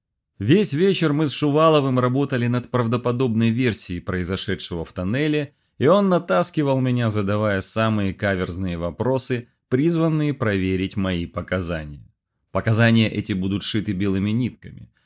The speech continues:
В соответствии с ними Тёмных убил не я, а глава рода. Неинициированного ареста, способного убить Тёмных,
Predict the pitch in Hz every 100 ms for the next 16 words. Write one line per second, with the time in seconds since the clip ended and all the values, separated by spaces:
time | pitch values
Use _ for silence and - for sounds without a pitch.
0 | _ - 127 165 226 226 196 165 190 175
1 | 139 156 147 123 120 101 110 92 92 90
2 | 104 135 - - 92 98 90 90 90 80
3 | 73 - _ _ _ _ _ 98 117 156
4 | - 143 151 - 156 170 151 135 127 123
5 | - 139 123 98 - 107 - 104 - 127
6 | 107 101 98 104 92 95 - 143 160 82
7 | -